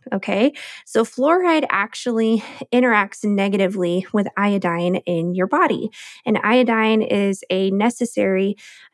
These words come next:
uh, mineral for your thyroid,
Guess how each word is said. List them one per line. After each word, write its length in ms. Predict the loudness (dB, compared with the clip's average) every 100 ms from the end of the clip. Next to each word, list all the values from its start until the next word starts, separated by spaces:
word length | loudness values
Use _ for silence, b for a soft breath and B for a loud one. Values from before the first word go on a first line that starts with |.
| _ -4
uh, 360 | -2 0 0 0
mineral 600 | 2 4 4 2 0 -2
for 580 | -8 -2 0 2 2 2 -2 B
your 120 | -6
thyroid, 560 | -2 0 0 -2 -4 -8